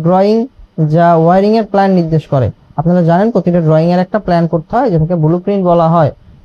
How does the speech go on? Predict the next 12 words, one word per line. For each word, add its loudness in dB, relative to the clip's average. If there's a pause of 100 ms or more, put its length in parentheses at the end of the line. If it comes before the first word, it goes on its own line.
(140)
এবং 0 (580)
ফিস -2
ওয়্যারের 2
কাজ 0 (120)
কি? 0
ওয়্যারিং 0
এটা -2
খুব -6
বেশি -4
গুরুত্বপূর্ণ, 0
অর্থাৎ -2
আমাদের 0